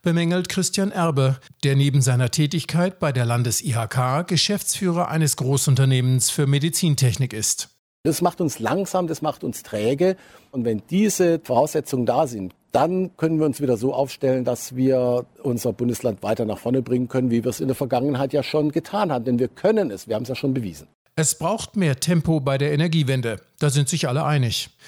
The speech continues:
Speaker 1: Thomas Scherer, Landesgeschäftsführer beim Sozialverband V D K,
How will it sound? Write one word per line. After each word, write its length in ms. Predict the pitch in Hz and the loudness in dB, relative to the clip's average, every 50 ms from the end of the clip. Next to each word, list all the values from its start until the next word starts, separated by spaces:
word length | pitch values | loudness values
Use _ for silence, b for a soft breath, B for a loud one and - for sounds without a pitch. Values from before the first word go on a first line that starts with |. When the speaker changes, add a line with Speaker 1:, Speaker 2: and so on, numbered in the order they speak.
| B B B B B | B B B B B
Speaker 1:
Thomas 280 | - 151 139 131 123 - | 2 2 4 4 2 2
Scherer, 460 | - - 151 139 131 127 139 147 180 | 2 2 2 2 2 2 2 2 2
Landesgeschäftsführer 1120 | 190 156 143 180 214 220 - - 185 - - 160 151 - - - - 143 139 135 139 131 | 2 2 2 2 2 0 -2 0 0 0 2 0 0 0 -2 0 2 2 4 4 2 2
beim 180 | 117 123 120 120 | 2 0 0 0
Sozialverband 840 | 123 117 - - 151 131 127 135 - 139 131 120 127 120 117 110 - | -2 -2 -2 0 2 2 2 2 2 0 0 2 0 0 -2 -2 -2
V 180 | - 123 120 | -2 -2 -2
D 120 | 110 110 101 | -2 -2 -2
K, 360 | - 123 127 120 127 143 | 0 2 2 2 2 0